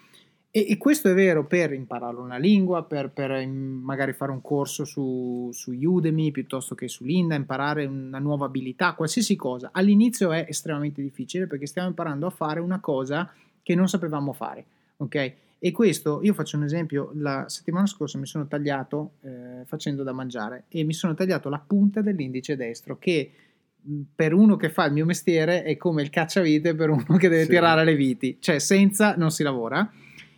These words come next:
Speaker 1: E io digito tanto e non potevo più usare l'indice, e quindi digitavo usando la mano sinistra al completo, la mano destra usavo il medio e l'anulare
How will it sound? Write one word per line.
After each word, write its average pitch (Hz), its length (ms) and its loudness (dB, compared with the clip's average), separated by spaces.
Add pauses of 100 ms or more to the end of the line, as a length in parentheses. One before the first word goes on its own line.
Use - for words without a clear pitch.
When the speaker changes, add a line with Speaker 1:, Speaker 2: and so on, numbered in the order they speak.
(160)
Speaker 1:
E 240 100 4
io 254 220 8
digito 151 520 -2
tanto 131 560 -6 (140)
e 131 320 -8
non 160 200 0
potevo 170 340 -2
più 185 160 -2
usare 139 280 -4
l'indice, 113 600 -10
e 180 120 -4
quindi 135 440 -2
digitavo 175 540 -4
usando 127 500 -4
la 131 80 -10
mano 135 220 -10
sinistra 156 480 -6
al 135 100 -10
completo, 196 480 -2
la 185 80 -2
mano 143 240 -4
destra 151 340 -6
usavo 131 480 -6
il 190 100 2
medio 147 360 2
e 147 60 0
l'anulare 131 600 -4